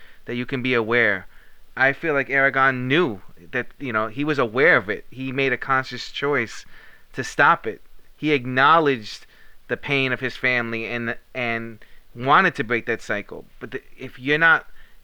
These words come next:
if you never acknowledge and admit that there's a problem with you, if you have narcissistic behavior, if you believe that you are still right, even when you're losing everything around you, you can't fix it. I feel the fact that right now you're worried about this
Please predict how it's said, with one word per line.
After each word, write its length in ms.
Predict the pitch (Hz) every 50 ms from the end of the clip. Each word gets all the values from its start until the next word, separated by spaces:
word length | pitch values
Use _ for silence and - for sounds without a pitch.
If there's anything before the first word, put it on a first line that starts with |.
| - -
if 140 | 151 120
you 120 | 131 160 175
never 240 | 185 190 180 196 180
acknowledge 540 | 147 131 131 127 127 139 143 143 135 -
and 100 | 135 127
admit 320 | 123 120 120 123 135 143 -
that 120 | 131 120 -
there's 220 | 123 120 120 110
a 60 | 113
problem 440 | - - - 123 127 127 127 113 107
with 180 | 104 98 - -
you, 180 | 98 98 - - - - - - - -
if 140 | - 113 104
you 140 | 131 143 135
have 280 | 123 139 139 139 131
narcissistic 800 | 127 127 123 123 123 123 - 123 - - 139 131 - - 135 120 -
behavior, 520 | 127 120 107 123 123 131 123 104 104 101
if 200 | 101 98 104 -
you 140 | 123 131 131
believe 480 | 143 143 131 127 135 143 143 135 117
that 180 | - 120 117 - - - - - - -
you 180 | - 123 135 139
are 120 | 123 120
still 440 | - - - - - 151 147 135 123
right, 360 | 117 127 147 147 131 123 - - - - - - - -
even 440 | - 190 202 220 214 196 202 190 170
when 140 | 160 160 156
you're 120 | 156 151
losing 400 | 143 139 160 165 151 147 151 143 -
everything 480 | - 143 156 151 160 160 - - 151 143
around 460 | 139 127 131 143 165 175 156 123 -
you, 160 | 104 98 92 - - - - - - - -
you 140 | - 131 139
can't 280 | 139 - 165 160 156 147
fix 340 | - - 220 233 - - 110
it. 140 | 104 - - - - - - - - - - -
I 80 | - 127
feel 180 | - - 156 147
the 80 | 135
fact 340 | - - 147 143 147 143 -
that 180 | - 123 - 107
right 280 | 117 123 135 143 -
now 400 | 139 127 127 127 117 107 98 98 101
you're 180 | - 101 123 120
worried 280 | 113 120 127 127 123 117
about 300 | 101 107 101 101 - -
this 320 | 101 95 - - - -